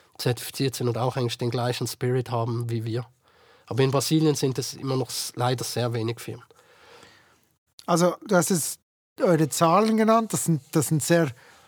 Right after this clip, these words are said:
Speaker 2: große Zahlen, wenn man das so hört. Ähm, kannst du uns vielleicht mal eine Übersicht verschaffen? Wie sieht das flächenmäßig aus? Wir hören ja da immer wieder Horrorgeschichten. Wie viel Regenwald haben wir überhaupt noch?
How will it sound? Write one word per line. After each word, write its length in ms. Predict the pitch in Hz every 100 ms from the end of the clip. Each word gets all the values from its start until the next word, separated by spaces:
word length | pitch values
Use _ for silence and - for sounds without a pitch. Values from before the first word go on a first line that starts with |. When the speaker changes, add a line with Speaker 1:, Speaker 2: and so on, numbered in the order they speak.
| _
Speaker 2:
große 640 | - 151 175 185 233 - 226
Zahlen, 340 | 233 240 233
wenn 120 | 233 220
man 100 | 214
das 200 | 220 -
so 140 | 208
hört. 380 | 208 226 - -
Ähm, 340 | 156 156 151 135 - - _ _ _ _ _ _ -
kannst 220 | 165 170
du 40 |
uns 100 | 180
vielleicht 280 | - 180 170
mal 220 | 180 170 -
eine 220 | - 165
Übersicht 420 | 175 196 202 208 -
verschaffen? 460 | 208 190 160 156
Wie 80 | 147
sieht 260 | - 202 214
das 100 | -
flächenmäßig 880 | - 175 180 - 185 175 170 170
aus? 260 | 139 123 - - - - _ _ -
Wir 280 | 151 151 127
hören 220 | 170 180
ja 120 | 160
da 120 | 151
immer 240 | 151 180 170
wieder 240 | 160 123
Horrorgeschichten. 680 | 151 175 170 170 170 139 147
Wie 100 | 147
viel 140 | 160
Regenwald 580 | 156 156 143 131 131 120
haben 200 | 151 220
wir 80 | 254
überhaupt 360 | 208 226 233 247
noch? 300 | 247 -